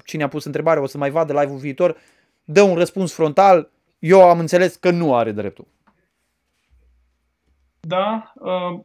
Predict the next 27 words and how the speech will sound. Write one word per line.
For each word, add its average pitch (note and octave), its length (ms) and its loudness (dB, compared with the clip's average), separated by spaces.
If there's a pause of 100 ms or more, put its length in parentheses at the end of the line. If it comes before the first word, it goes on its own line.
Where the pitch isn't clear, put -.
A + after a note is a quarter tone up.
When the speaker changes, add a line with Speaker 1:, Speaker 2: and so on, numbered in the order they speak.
Speaker 2:
legământul G3 720 -6
rămâne G3 400 -4
legământ F#3 680 -6
indiferent F#3 600 -6
de F3+ 60 -8
motivele F3 440 -6
pentru E3+ 240 -6
care E3 240 -2
cealaltă E3 440 -4
persoană D#3 800 -4
iese E3 440 -4
din D#3 180 -4
legământul, D3+ 880 -4
uh, D3+ 160 -6
respectiv. D3 640 -6 (520)
E D3 160 -2
greu G3 680 -4
să E3 640 -6 (180)
trăim, F#3 540 -6
să - 200 -12
înțelegem, E3+ 680 -4
să - 140 -8
acceptăm D#3+ 580 -8
lucrul F3 300 -10
acesta, E3+ 680 -6 (320)
dar, D#3+ 380 -2
uh, E3 360 -4